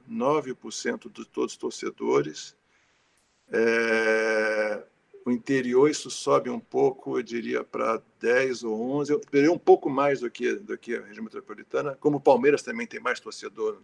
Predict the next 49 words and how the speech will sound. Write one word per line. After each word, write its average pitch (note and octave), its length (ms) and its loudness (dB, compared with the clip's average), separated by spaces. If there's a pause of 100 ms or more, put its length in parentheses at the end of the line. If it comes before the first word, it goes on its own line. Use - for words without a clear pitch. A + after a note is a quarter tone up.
(140)
no G2+ 80 -16
interior G#2+ 400 -8
do - 80 -14
que - 80 -20
na G2+ 60 -20
região G2+ 160 -18
metropolitana. A#2 720 -12 (640)
São C3+ 200 -4
Paulo C#3+ 280 6
e - 20 -2
Corinthians, C#3+ 340 0
não. A#2 220 -8
São - 160 -16
Paulo A#2 160 -4
e A2 40 -6
Corinthians B2+ 280 -6 (120)
é, G#2+ 60 -14
é, G2+ 80 -10
aí A#2+ 160 -4
é B2 60 -2
bem A#2+ 240 -6
mais, B2 440 -4
ou - 160 -20
seja, A2 300 -12
São B2+ 180 -4
Paulo, C#3+ 300 4
principalmente, B2 540 -10
é - 20 -10
muito C3 300 -10
forte B2 320 -8
na A#2 80 -12
região A#2 200 -10
metropolitana, A2+ 640 -10
a - 20 -16
torcida B2 280 -10
é B2 40 -4
imensa. A#2 460 -6 (1120)
Agora, C3 480 8
o D3 120 2
interessante F3 800 2
é D3+ 60 -4
que E3+ 120 -4
ele E3 100 -2
perguntou D3+ 480 -4
no C#3 100 -6
Paraná, B2+ 760 -4 (560)
a, A#2 100 -4
a, B2 400 -4
a, B2+ 60 -4